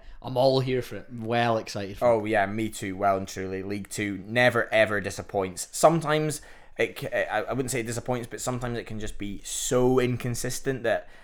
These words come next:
Speaker 2: y-, you struggle to think, are any of these teams actually good, or does it just depend who gets on a hot streak at the right
Speaker 1: Mm.
Speaker 2: time?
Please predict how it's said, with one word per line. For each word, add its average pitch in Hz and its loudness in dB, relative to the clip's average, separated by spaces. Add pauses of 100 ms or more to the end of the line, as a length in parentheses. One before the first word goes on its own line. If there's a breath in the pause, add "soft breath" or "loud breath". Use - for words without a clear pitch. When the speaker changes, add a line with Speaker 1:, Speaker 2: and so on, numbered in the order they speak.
(220 loud breath)
Speaker 2:
y-, 92 -4
you 113 -8
struggle 117 2
to 117 -8
think, 117 -4
are 113 2
any 120 0
of 113 -2
these 117 -6
teams 113 -6
actually 107 -2
good, 107 -4
or 110 -4
does 98 -8
it 101 -10
just 101 -14
depend 107 -4
who 110 -6
gets 101 -4
on 98 -10
a 95 -8
hot 104 -6
streak 110 -8
at 143 -4
the 147 -2
right 127 0
Speaker 1:
Mm. 107 -8
Speaker 2:
time? 110 -6